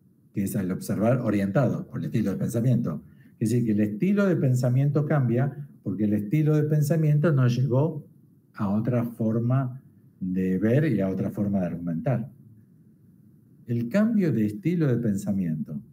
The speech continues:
debido al percibir orientado,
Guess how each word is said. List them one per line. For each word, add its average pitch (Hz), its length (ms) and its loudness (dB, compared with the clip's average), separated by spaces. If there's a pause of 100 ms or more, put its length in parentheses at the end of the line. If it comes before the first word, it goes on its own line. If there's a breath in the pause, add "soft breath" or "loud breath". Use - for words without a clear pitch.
(1040)
debido 107 480 2
al 95 120 0
percibir 98 500 -2
orientado, 107 800 0